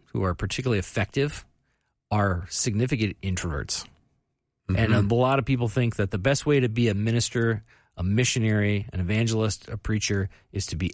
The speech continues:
Speaker 1: extroverted, because extroverts are better at public speaking, right? And I, again, I don't think that's true at all.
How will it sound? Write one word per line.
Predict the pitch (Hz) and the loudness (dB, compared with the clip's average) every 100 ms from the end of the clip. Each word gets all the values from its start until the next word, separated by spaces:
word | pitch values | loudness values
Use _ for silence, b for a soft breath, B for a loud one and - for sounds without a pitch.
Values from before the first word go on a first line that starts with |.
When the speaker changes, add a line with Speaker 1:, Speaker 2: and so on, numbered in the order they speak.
| - | -2
Speaker 1:
extroverted, | 117 - 101 82 80 - - | -2 -2 -4 -4 -4 -6 -8
because | 98 110 95 - | -4 -4 -2 -2
extroverts | 196 - 123 120 120 | -2 -2 -4 -2 -2
are | |
better | 107 101 | -2 -4
at | 98 | -4
public | 107 90 - | -4 -6 -2
speaking, | 254 285 110 80 | 0 0 0 -4
right? | 90 147 - _ B B B B B | -2 -2 -4 _ B B B B B
And | - 117 | -2 0
I, | 117 - | 0 -2
again, | 120 120 98 | -2 0 0
I | |
don't | 92 117 | 0 -2
think | 107 117 | -2 -4
that's | 107 - | -4 -6
true | - 120 101 95 | -4 0 0 -2
at | 98 | -2
all. | 90 110 87 | -2 0 -2